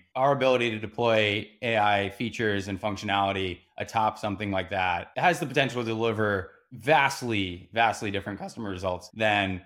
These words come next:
the need to, to kind of essentially, like, the story doesn't change, to, to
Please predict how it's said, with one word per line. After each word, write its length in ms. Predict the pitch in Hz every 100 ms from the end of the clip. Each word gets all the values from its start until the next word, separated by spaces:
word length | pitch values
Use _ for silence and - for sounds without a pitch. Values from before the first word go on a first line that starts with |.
| -
the 120 | 113 117
need 280 | 120 113
to, 300 | 110 101 107
to 120 | - 120
kind 160 | 127
of 160 | 110 139
essentially, 440 | 135 202 196 170 - -
like, 280 | 147 -
the 80 | 127
story 240 | 127 139 143
doesn't 220 | 139 107
change, 200 | 90 - _ -
to, 200 | 113 117
to 140 | 117